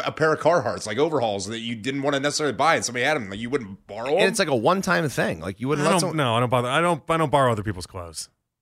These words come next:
Speaker 3: Uh.
Speaker 2: It's not clothes, it's a jacket.
Speaker 1: Not wearing their
Speaker 3: Yeah,
Speaker 1: underwear.
Speaker 3: you have a great
Speaker 2: I'm not
Speaker 3: time, uh,
Speaker 2: asking to
Speaker 3: renting
Speaker 2: borrow
Speaker 3: shoes
Speaker 2: his,
Speaker 3: at the
Speaker 2: his
Speaker 3: bowling alley, too,
Speaker 2: jockstrap
Speaker 3: don't
Speaker 2: here.
Speaker 3: you? Yeah. <laughs> I mean, that's,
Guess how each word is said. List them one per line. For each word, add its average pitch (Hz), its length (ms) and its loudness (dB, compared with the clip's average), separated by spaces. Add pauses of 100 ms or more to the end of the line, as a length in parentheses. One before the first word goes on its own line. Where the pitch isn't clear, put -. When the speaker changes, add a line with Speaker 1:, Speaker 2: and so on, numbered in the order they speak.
(180)
Speaker 3:
Uh. 156 160 -2
Speaker 2:
It's - 160 2
not 240 220 4
clothes, 269 440 0
it's 151 140 -6
a 151 60 -4
jacket. 135 560 -2 (1300)
Speaker 1:
Not 190 140 -8
wearing 156 160 0
their 101 100 -4
Speaker 3:
Yeah, 131 60 4
Speaker 1:
underwear. 147 420 4
Speaker 3:
you 160 60 2
have 147 80 0
a 143 60 0
great 156 180 4
Speaker 2:
I'm 180 60 2
not 269 160 8
Speaker 3:
time, - 20 6
uh, 240 100 8
Speaker 2:
asking 135 160 6
to 156 60 2
Speaker 3:
renting 170 200 6
Speaker 2:
borrow 247 180 8
Speaker 3:
shoes - 100 6
Speaker 2:
his, 147 100 4
Speaker 3:
at 139 60 0
the 160 60 4
Speaker 2:
his 175 80 4
Speaker 3:
bowling 147 160 8
alley, 113 280 6
too, 123 80 2
Speaker 2:
jockstrap 120 120 6
Speaker 3:
don't 117 140 4
Speaker 2:
here. 135 160 4 (340)
Speaker 3:
you? 104 300 0
Yeah. 196 760 4
<laughs> 180 60 8
I 196 100 8
mean, 190 260 0
that's, 202 420 0